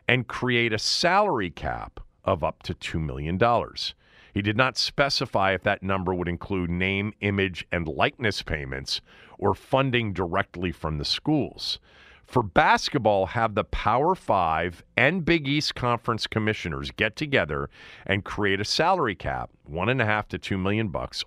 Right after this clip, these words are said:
all contracts delivered to the league and school offices.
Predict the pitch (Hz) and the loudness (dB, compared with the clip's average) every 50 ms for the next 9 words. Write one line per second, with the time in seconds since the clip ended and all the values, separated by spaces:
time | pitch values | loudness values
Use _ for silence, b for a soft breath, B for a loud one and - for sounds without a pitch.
0 | _ - 95 104 123 131 - - 107 101 98 101 - - 95 90 90 - - - | _ 2 2 4 4 2 0 -2 -2 0 0 -2 0 0 0 0 2 0 -4 -8
1 | - 80 80 87 85 95 101 107 107 101 92 80 78 76 76 78 73 - B B | -8 -4 -4 -2 -2 -2 -2 0 0 -2 -2 -4 -4 -4 -4 -6 -8 -10 B B
2 | B B B B B - 90 90 - - - - 85 73 80 90 104 143 165 151 | B B B B B -4 -2 -2 -2 -4 -6 -6 -6 -4 -2 2 4 4 2 2
3 | - 87 82 - - - - - - - | 0 -6 -6 -6 -8 -8 -6 -6 -6 -6